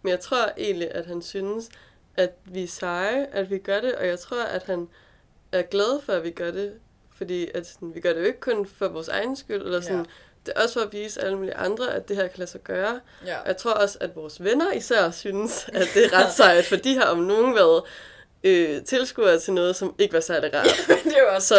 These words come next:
Speaker 2: det.
Speaker 1: det vil jeg også bare gerne sige undskyld for, venner. Sådan,
Speaker 2: Ja.
Speaker 1: <laughs> det kommer ikke til at ske igen.
Speaker 2: Ja, men hundrede procent. Jeg tr-, jeg tror virkelig også, for mig, der handlede det bare, altså det her, det handler faktisk på en eller anden måde nærmest ikke om, altså det handler jo på en eller anden måde ikke om mit forhold til ham. Det handler bare om, at vi, altså sådan, at,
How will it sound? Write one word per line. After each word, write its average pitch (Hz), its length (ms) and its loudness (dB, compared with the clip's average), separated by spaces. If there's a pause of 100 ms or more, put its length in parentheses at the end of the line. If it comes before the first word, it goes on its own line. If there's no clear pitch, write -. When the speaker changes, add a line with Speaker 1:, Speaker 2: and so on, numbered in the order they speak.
Speaker 2:
det. 180 60 0
Speaker 1:
det 220 80 2
vil 208 60 4
jeg 190 80 10
også 185 100 4
bare 185 120 6
gerne 165 160 2
sige - 180 -4
undskyld 165 320 -6
for, - 200 -8
venner. 143 300 -4
Sådan, - 380 -2
Speaker 2:
Ja. 262 300 6
Speaker 1:
<laughs> - 40 6
det 208 80 8
kommer 202 140 6
ikke 202 120 4
til 202 80 2
at 185 60 2
ske 180 180 2
igen. 143 160 -2
Speaker 2:
Ja, 202 120 4
men 269 120 10
hundrede 226 220 -2
procent. 190 320 -6
Jeg 190 100 0
tr-, 175 220 -8
jeg 202 100 0
tror 196 260 -2
virkelig 190 300 -2
også, 185 180 -6
for 202 120 -14
mig, 175 200 -2
der 190 60 -6
handlede 180 300 -8
det 175 80 -10
bare, 156 240 -4
altså 175 160 -10
det 180 160 -10
her, 202 120 -4
det 170 100 -4
handler 180 380 -6 (100)
faktisk 156 280 -4
på 196 60 -12
en 185 60 -6
eller 160 120 -10
anden 156 120 -14
måde 165 120 -2
nærmest 160 320 -10
ikke 165 200 -10
om, 147 240 -12 (180)
altså - 180 -12
det 165 100 -8
handler 165 200 -6
jo 170 60 -4
på 175 100 -12
en - 20 -6
eller 160 120 -8
anden 139 60 -14
måde 143 100 -4
ikke 147 120 -8
om 147 40 -14
mit 151 100 -18
forhold 151 420 -8 (320)
til 170 140 -8
ham. 160 240 -12
Det 160 120 -6
handler 156 260 -10
bare 151 260 -6
om, 156 220 -10
at 160 140 -12
vi, 170 220 -14 (840)
altså 170 220 -6
sådan, 160 240 -10
at, 160 200 -8